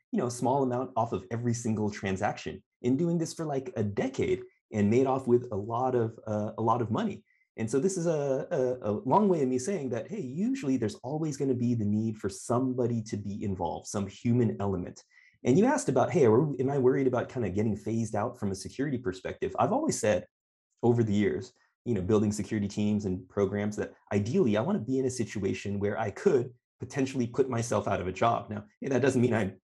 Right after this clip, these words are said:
really necessarily lose my job. What that means is that, hey, I wanna get to a point where I can automate and make things better so that I don't have to focus on the same manual, mundane tasks that we were doing before,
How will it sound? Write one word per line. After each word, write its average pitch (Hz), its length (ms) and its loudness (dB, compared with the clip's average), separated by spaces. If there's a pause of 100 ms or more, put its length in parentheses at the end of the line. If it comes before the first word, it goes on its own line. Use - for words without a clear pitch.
(180)
really 113 440 6
necessarily 113 580 2
lose 104 200 -2
my 85 100 -6
job. 190 380 2 (300)
What 110 120 -4
that 120 160 -2
means 262 300 -2
is 110 200 -2
that, 107 140 -2
hey, 160 100 -6
I 135 40 -4
wanna 156 160 -6
get 143 140 -10
to 139 80 -4
a 113 120 -8
point 110 160 -2
where 101 120 2
I 95 80 4
can 92 320 -4
automate 98 460 0
and 95 140 -2
make 117 240 0
things 104 340 0
better 101 340 0
so 104 160 -2
that 101 200 -2
I 107 60 -2
don't 120 160 -4
have 113 140 -6
to 123 80 -10
focus 160 400 0
on 101 160 -2
the 95 60 -4
same 117 400 -4 (500)
manual, 120 680 6
mundane 107 540 2
tasks - 460 -6
that 98 160 -2
we 104 100 2
were 104 80 4
doing 90 240 0
before, 135 540 0